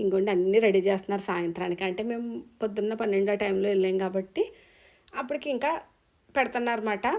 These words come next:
మరి మేము ఏ టైంకి వస్తాము, ఈ సంబరం మేము వచ్చేసరికి ఎలా ఉంటుందో చూడాలి.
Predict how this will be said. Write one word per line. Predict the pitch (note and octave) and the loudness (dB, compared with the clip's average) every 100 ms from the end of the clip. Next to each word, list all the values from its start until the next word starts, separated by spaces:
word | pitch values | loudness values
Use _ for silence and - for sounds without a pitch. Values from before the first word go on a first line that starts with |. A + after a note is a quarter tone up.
| F4+ | 2
మరి | A3+ A#3+ | 2 -2
మేము | A3+ G#3 | 0 0
ఏ | G3 | 2
టైంకి | G#3 G3+ G#3 | 2 2 0
వస్తాము, | G3 G#3+ G#3 C4+ F#4+ - | -2 -4 -2 -2 -4 -4
ఈ | G#3 | -4
సంబరం | G#3 F#3 G3 G#3+ | -2 0 0 0
మేము | G#3+ G3 | 0 -2
వచ్చేసరికి | F#3 G3 G#3 G3 G3+ - - _ A3 | -4 -2 -2 -2 -4 -4 -10 _ -2
ఎలా | F#3+ F#3 F#3+ | 0 0 0
ఉంటుందో | G3 G3 A3+ - | 0 -2 -4 -2
చూడాలి. | F#3 F3+ F#3 F3 | 0 0 0 0